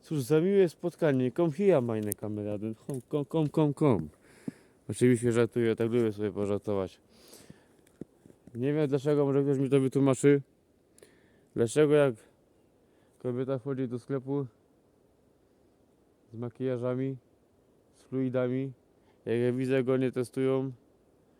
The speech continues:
to mi się słabo robi, dlatego mówię: „Yuri Gagarin i Łajka właśnie wrócili z kosmosu trzydzieści lat później”. A, trzydzieści lat później. No to niech będzie przykładowo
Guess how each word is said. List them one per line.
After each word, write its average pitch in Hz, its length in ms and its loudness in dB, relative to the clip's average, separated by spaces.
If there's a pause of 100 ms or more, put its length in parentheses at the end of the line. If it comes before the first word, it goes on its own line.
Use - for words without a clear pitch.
(400)
to 113 60 -8
mi 117 120 -6
się 120 120 -6
słabo 131 380 0
robi, 127 240 -2
dlatego 123 420 -2
mówię: 120 200 0
„Yuri 151 360 -2
Gagarin 131 560 0
i 120 60 0
Łajka 123 320 -2
właśnie 123 380 -4
wrócili 110 440 -8
z 104 60 -18
kosmosu 104 460 -10
trzydzieści 123 480 -6
lat 113 200 -4
później”. 82 540 -14 (2000)
A, 120 440 -2 (1120)
trzydzieści 131 480 -8
lat 123 160 -4
później. 101 560 -10 (560)
No 104 140 -16
to 107 120 -14
niech 110 160 -10
będzie 110 380 -8
przykładowo 101 1040 -10